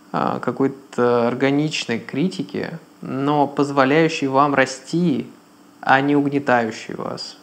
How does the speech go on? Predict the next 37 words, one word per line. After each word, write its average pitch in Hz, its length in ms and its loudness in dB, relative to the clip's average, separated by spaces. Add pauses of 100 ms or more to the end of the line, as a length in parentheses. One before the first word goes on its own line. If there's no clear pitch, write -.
(240)
Вот 131 320 -4 (120)
такое, 120 500 2
короче, - 580 -8
у - 60 -10
меня - 240 -8
будет 120 280 -4
десятый 131 420 2
гитарист. 139 520 2 (540)
Друзья, 165 600 8 (100)
проходите 208 360 6
по - 100 4
ссылочке - 300 2
внизу, 147 400 2
подписывайтесь, 165 800 0
в - 60 -20
Telegram 196 420 2
подписывайтесь, 170 760 -4
на - 60 -8
YouTube. 196 400 -2 (500)
И 117 100 2
также 143 580 4 (120)
обязательно 135 480 2
ко 117 160 -2
мне 139 360 -2 (360)
проходите 123 580 -4 (1000)
на 139 160 2
сайт, 220 300 4
и - 100 -2
там 165 200 0
чекайте, 123 520 -4 (280)
э, - 240 -8
все, - 120 -6
что - 160 -8
продается 135 460 0
до 123 120 -2
одиннадцатого 135 360 -4
числа. 170 440 0